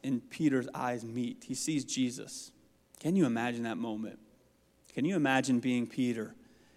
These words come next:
and it hits you? What Christ, what he said came to pass, and Jesus looks. Most folks, and I would probably agree, most folks believe it wasn't a look of judgment, but it was a look of compassion.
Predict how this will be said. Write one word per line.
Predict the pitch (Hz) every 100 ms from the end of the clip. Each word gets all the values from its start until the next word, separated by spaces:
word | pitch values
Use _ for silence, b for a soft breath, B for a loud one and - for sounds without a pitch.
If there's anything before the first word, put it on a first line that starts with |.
| b b -
and | 113
it | 113
hits | - 151 - 120
you? | 110
What | 110 139 -
Christ, | 156 147 -
what | 151
he | 151 180
said | - 190 135 117 -
came | - 143 160
to | 160
pass, | - 127 120 131 - B B B B _ 127
and | 123 110
Jesus | 127 170 151 -
looks. | 139 123 -
Most | 160 185 -
folks, | 185 175 -
and | 135
I | 156
would | 135
probably | 165 151 143 135
agree, | 135 147
most | 139 147
folks | 143 135
believe | 147 139 135
it | 143
wasn't | 147 143
a | 135
look | 143 139
of | 120
judgment, | 131 135 151 151
but | 127
it | 131
was | 135
a |
look | 139 131
of | -
compassion. | 147 - 143 139 - 127